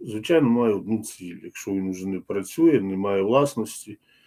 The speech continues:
Єдина його ціль — це мати чим побільшу пенсію, чим побільші соціальні витрати. І молода людина, якій там двадцять п'ять років,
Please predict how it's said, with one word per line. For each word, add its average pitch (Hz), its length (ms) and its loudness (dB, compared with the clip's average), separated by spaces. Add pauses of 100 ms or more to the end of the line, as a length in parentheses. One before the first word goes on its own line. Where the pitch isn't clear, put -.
(480)
Єдина 123 380 6
його 117 200 4
ціль — 165 320 6
це 107 440 2
мати 131 400 2
чим 139 340 2
побільшу 110 760 -2 (120)
пенсію, 98 540 -2 (680)
чим 143 260 6
побільші 113 460 2
соціальні 101 580 0
витрати. 98 600 -4
І 208 40 0
молода 139 440 6
людина, 123 400 4
якій 98 260 -4
там 92 220 -8
двадцять 101 360 -2
п'ять 101 240 -2
років, 123 460 2